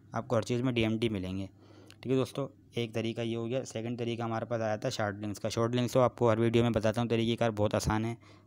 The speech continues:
हर जगह का प्रोसेस सेम एक ही होता है, ठीक है दोस्तों। फिर भी आप देख लें, इस तरह के शॉर्ट लिंक्स आएंगे आपके पास। सिंपल आपने विजिट नाउ पे क्लिक कर देना है, वही again आएगा। ए, कैप्चा सॉल्व करना है, कैप्चा सॉल्व करने के बाद आपने कंटिन्यू करना है। कंटिन्यू के-, कर-, करने के बाद आपके पास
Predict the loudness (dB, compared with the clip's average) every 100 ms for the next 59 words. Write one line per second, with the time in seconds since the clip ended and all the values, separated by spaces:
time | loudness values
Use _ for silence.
0 | -12 -2 -2 -2 -2 2 2 0 0 0
1 | 0 0 0 2 2 4 4 4 0 -4
2 | -12 -20 -20 -20 -12 -4 -2 0 -2 -4
3 | -2 0 0 0 0 0 -2 -6 -6 -4
4 | -2 0 0 0 -2 -2 -4 -4 -4 -4
5 | -6 -8 -10 -10 -14 -18 -20 -20 -12 -4
6 | 0 2 2 2 0 0 2 2 2 2
7 | 0 0 -2 -2 -2 -4 -6 -2 0 2
8 | 0 0 0 0 -2 -4 -14 -20 -20 -20
9 | -6 2 4 4 2 4 4 4 4 4
10 | 2 2 0 0 2 2 2 2 4 4
11 | 2 0 2 4 6 4 4 2 0 0
12 | 4 4 4 2 0 -2 -4 -2 0 2
13 | 2 4 2 2 2 2